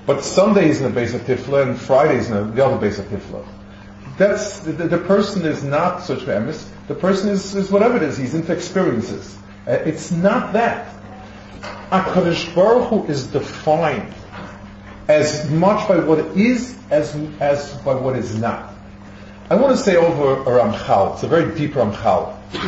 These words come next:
Um, he says it in Das Tvunos. He speaks about why is HaKadosh Baruch Hu specifically identified in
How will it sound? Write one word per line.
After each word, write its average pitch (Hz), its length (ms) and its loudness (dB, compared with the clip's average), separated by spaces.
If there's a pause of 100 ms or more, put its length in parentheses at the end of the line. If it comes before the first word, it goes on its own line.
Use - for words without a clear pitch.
(260)
Um, 113 560 4
he 123 180 -4
says 143 440 2
it 131 380 0
in 120 500 -4
Das 113 380 0
Tvunos. - 1000 -8
He 147 80 -4
speaks - 520 -2
about 135 600 4 (320)
why 165 300 6
is 202 180 4
HaKadosh 131 460 0
Baruch 147 240 4
Hu 135 80 -4
specifically 135 680 -4
identified 110 920 0 (220)
in 104 120 -6